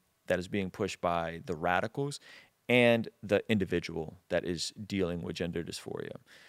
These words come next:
That not every person that's a part of that community believes in all the ideology, not every person a part of the L G B T Q I A community believes in this stuff. And so I think one is just, like, making a distinction and then addressing the ideologies and not addressing or attacking the people.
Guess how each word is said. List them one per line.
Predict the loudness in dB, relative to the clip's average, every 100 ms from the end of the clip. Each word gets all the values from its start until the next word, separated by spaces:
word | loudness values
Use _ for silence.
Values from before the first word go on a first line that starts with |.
| -20 -4
That | 0 0 2
not | 6 6 4
every | 4 6 4
person | 2 0 0 -2
that's | -2
a | -4
part | 0 0
of |
that | 0
community | -4 -4 -2 -2 -4
believes | -4 -6 -6 -6
in |
all | -6
the | -4 -6
ideology, | -6 -4 0 0 0 -4
not | -6 -8
every | -10
person | -8 -8 -8
a | -8
part | -8 -8
of | -8
the | -12
L | -14 -16 -20 -14 -10
G | -8
B | -6
T | -8
Q | 0 2
I |
A | 2
community | 2 0 0 0
believes | -2 -2 -2 -2
in | -4
this | -4
stuff. | -4 -4 -4
And | 2
so | 2
I |
think | 2 0
one | 4 4
is | 4
just, | 0 -2
like, | -2
making | -2 -4 -8
a | -8
distinction | -8 -6 -6 -4
and | -2 2
then | 2
addressing | 2 2 2 2 0 -2
the | -4
ideologies | -4 -4 0 0 0 -2 -6 -8 -10 -20 -6
and | -2
not | 2 2
addressing | 0 0 0 0 -4
or | -6
attacking | -8 -8 -10 -12 -14
the | -14
people. | -16 -14 -16